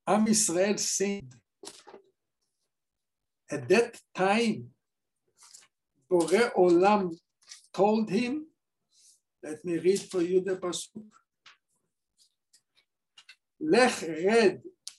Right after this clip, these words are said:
ki shichet amcha," Am Israel sinned. "Saru maher min haderech," they went very quick off the way.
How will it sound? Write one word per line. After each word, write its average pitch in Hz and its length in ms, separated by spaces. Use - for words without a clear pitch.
ki 220 160
shichet 214 640
amcha," 175 720
Am 190 180
Israel 185 460
sinned. 175 560
"Saru 262 580
maher 202 380
min 202 160
haderech," 160 640
they 165 140
went 220 400
very 214 300
quick 220 440
off 196 220
the 180 80
way. 165 340